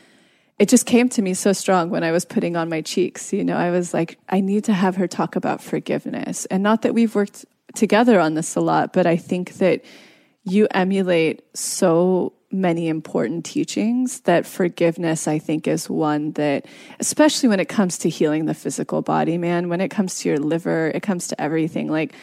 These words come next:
forgiveness is sort of the answer, right, to yourself, to anything that's happened in your life. And I believe the only way we can really start to manifest on a big scale is when we can start to forgive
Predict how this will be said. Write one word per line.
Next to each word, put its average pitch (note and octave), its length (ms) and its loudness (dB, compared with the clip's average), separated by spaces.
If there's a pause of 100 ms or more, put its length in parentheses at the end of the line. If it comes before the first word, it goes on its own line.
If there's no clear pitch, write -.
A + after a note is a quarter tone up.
(360)
forgiveness F#3 680 0
is E3+ 80 -6
sort F#3 360 -2
of D#3+ 120 0
the C#3 200 -4
answer, D3 640 -6
right, F3+ 320 2
to - 160 -2
yourself, D#3+ 880 0
to - 220 -4
anything F3+ 360 -2
that's E3 200 -4
happened F3+ 420 -2
in E3+ 120 -4
your E3 140 -4
life. E3+ 560 2 (300)
And G3+ 180 4
I F#3 240 2
believe F3+ 720 0 (400)
the F#3 180 2
only F3+ 260 2
way E3+ 220 4
we E3 160 4
can E3 240 -2
really E3+ 220 4
start E3+ 260 0
to - 100 0
manifest F3 640 0
on F3 140 0
a E3 80 0
big D#3 260 -2
scale E3 600 0
is E3+ 200 0
when D#3+ 280 -2
we D#3 160 -2
can F3 480 -2
start D3 320 -4
to - 100 -6
forgive D3+ 720 -4